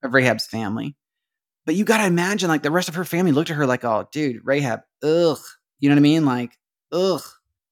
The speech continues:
I mean, think about <laughs> this. I mean, like, I hate to say it this way 'cause it's so gross to think about it, but, like, both those spies went to her house. Like, so that was par for the course.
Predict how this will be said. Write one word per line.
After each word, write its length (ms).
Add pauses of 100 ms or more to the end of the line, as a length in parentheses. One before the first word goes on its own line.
(140)
I 80
mean, 160
think 120
about 220
<laughs> 40
this. 240
I 100
mean, 120
like, 180
I 100
hate 160
to 80
say 140
it 40
this 140
way 120
'cause 140
it's 140
so 140
gross 360
to 60
think 160
about 160
it, 80
but, 240 (540)
like, 320
both 260
those 240
spies 460
went 160
to 100
her 180
house. 500 (300)
Like, 280
so 220
that 200
was 180 (920)
par 360
for 120
the 100
course. 540